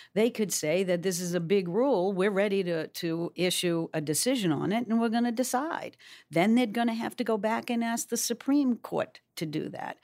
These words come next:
The Supreme Court has spoken on climate issues and carbon pollution three times. They've been very clear. They have used words like robust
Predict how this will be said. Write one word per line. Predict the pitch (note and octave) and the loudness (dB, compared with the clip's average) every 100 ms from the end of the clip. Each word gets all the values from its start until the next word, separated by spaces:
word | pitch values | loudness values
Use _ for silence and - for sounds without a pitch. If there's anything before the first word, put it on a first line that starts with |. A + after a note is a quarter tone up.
| - - - | -20 -20 -4
The | A3+ | 2
Supreme | C#4 - E4+ F#4+ | 2 4 2 0
Court | - C4+ | 2 2
has | G#3+ F#3 | 2 0
spoken | - G3+ A3 F3+ D3 | 0 0 0 -2 -4
on | D#3 | -6
climate | - F#3 F3+ F#3 | -2 0 0 0
issues | - D3 - - C#3+ | -4 -8 -8 -8 -10
and | - C#3+ - | -4 -4 -2
carbon | D#3+ D#3+ D#3+ C#3+ | 0 0 0 -4
pollution | D3 D#3+ D3 A#2 - - - | -6 -6 -6 -6 -10 -16 -12
three | - C#4 | -2 0
times. | C#4 F3+ E3+ D#3 | 2 2 2 0
They've | A3+ | 0
been | A#3+ D#3 | 0 0
very | C#3+ D#3+ - | 0 0 -2
clear. | - B2 - - - - - | -6 -6 -4 -6 -12 -20 -4
They | G#3 D4+ | 2 4
have | E4 F#3+ | 4 0
used | G3 F#3+ F3 | 0 0 -2
words | D#3 E3 D#3+ D3 | 0 0 0 -2
like | D3+ D#3 | -4 -2
robust | D#3+ D#3 D3+ - D3 - - | 0 0 -2 -4 -2 -2 -4